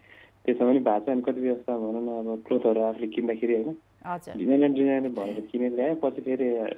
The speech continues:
Speaker 1: दुई तिन दिन जाँदाखेरि त्यसको अब भनौँ न क्वालिटी नै लो हुने, होइन?
Speaker 2: मह्म।
Speaker 1: अ, यताउति हुँदाखेरि त छैन, अब भनौँ न।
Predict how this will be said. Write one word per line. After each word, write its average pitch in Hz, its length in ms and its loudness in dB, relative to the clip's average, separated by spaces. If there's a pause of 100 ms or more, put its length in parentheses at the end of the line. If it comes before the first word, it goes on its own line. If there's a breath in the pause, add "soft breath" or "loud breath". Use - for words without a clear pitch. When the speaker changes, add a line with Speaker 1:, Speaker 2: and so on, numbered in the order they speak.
Speaker 1:
दुई 135 100 -2
तिन 143 200 2
दिन 143 80 4
जाँदाखेरि 131 400 0
त्यसको 123 360 -2
अब 117 160 -2
भनौँ 123 180 -2
न 127 40 0
क्वालिटी 127 420 2
नै 139 140 0
लो 127 280 2
हुने, 113 200 0
होइन? 160 220 -2 (220)
Speaker 2:
मह्म। 220 380 -12
Speaker 1:
अ, - 120 -6
यताउति 131 300 2
हुँदाखेरि 110 340 0
त 117 180 -4
छैन, 123 160 0
अब 107 180 -4
भनौँ 107 360 -4
न। 131 120 -4